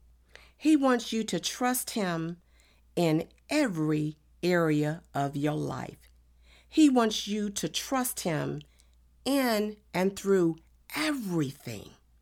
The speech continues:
In this world, there are many distractions, frustrations, and complications. But God is still instructing you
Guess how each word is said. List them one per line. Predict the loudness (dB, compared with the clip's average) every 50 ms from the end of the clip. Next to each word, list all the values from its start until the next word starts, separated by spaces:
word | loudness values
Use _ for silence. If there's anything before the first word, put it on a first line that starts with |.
| _ _ _ _ _ _ _ _ _ _ _ _ _ -20 -20 _ _ _
In | 2 4 4 4
this | 4 4 2 2 0 0
world, | 0 0 0 2 0 0 -2 -2 -4 -6 -10 _ _ _ _ _ _ _ _ -4
there | 0 2 4 4
are | 4 4
many | 2 2 2 2 2 2 2 0 -2
distractions, | -4 -4 -6 -6 -6 -4 -4 -2 -2 -4 -6 -10 -10 -8 -8 -8 -8 -10 -12 -14 -16 -18 _ _ _ _ _ _ _ _ _
frustrations, | -4 0 2 2 2 2 -2 -4 -2 -2 -2 -2 -4 -4 -6 -6 -6 -6 -8 -8 -10 -12 -14 _ _ _ _ _ _ _ _ -2
and | 0 0 0 0
complications. | -2 -2 -2 -2 -2 -4 -8 -8 -6 -6 -4 -4 -4 -4 -6 -6 -8 -8 -10 -12 -12 -14 -14 -18 _ _ _ _ _ _ _ _ _ _ _ -20 -20 -20 -2 _
But | 4 4 4 4
God | 4 2 2 2 0 0 -2
is | -2 -4
still | -4 -4 -2 -2 -2 0 0
instructing | 0 0 -2 -4 -4 -4 -4 -4 -4 -4 -4 -4 -2 -2 -2
you | -2 -2 -4 -4 -6 -10